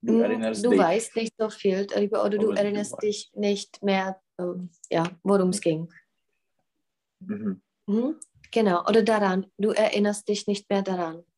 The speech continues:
Speaker 1: Mhm.
Speaker 2: Mhm. Also passiert dir das? <laughs>
Speaker 1: Ja, <laughs> das ist die Mehrheit. <laughs>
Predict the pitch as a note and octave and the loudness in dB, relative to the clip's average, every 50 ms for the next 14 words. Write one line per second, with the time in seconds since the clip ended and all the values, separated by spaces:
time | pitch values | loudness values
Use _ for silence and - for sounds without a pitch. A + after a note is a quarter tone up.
0 | _ _ - - - - _ _ - A#3 A#3 - A3 G3+ - - - - - - | _ _ -20 -20 -20 -20 _ _ -10 -10 -8 -6 -8 -10 -10 -12 -18 -18 -18 -20
1 | _ _ _ G3+ G3+ G#3+ B3 C4+ D4+ - - A#3 A3 A#3 A#3 A#3+ A#3 - - D4 | _ _ _ -2 0 0 0 0 -2 -2 -2 0 0 2 2 2 0 2 2 2
2 | C#4+ C#4+ C#4+ C#4+ C#4 C4+ C#4 C#4 - - - _ _ _ - - - _ _ _ | 2 2 2 2 2 2 0 -2 -6 -12 -18 _ _ _ -20 -20 -20 _ _ _
3 | _ _ - - - G3+ - G#3 F#3+ - G#3 - - - - - _ _ - - | _ _ -20 -18 -14 -10 -8 -8 -6 -6 -8 -8 -10 -12 -20 -20 _ _ -20 -18
4 | - - B2 A#2 G#2+ G#2+ B2 D#3+ D#2 - - - - - - - - - - - | -2 2 4 6 6 6 4 2 -2 -8 -12 -6 -4 -2 -2 -2 -2 -6 -8 -12
5 | - - D3 C3+ - - D3+ - - G3 F#3 - G3+ F#3 - - - - - - | -6 -4 -4 -4 -4 -8 -10 -4 -2 -2 -2 0 -2 -4 -6 -10 -18 -20 -20 -20
6 | - - A#2 A#2 A#2+ A2 A2+ G#2+ G#2+ G#2 - _ - A2 G2+ F#2 - G2+ G#2 G2 | -14 -12 -12 -10 -6 -4 -4 -4 -4 -4 -8 _ -4 -2 -2 -2 -2 -2 0 0
7 | G#2+ C3 - - - - - - - - C3+ C3 - B2+ - - | 0 0 -2 -6 -12 -16 -16 -14 -8 -6 -6 -6 -6 -10 -16 -16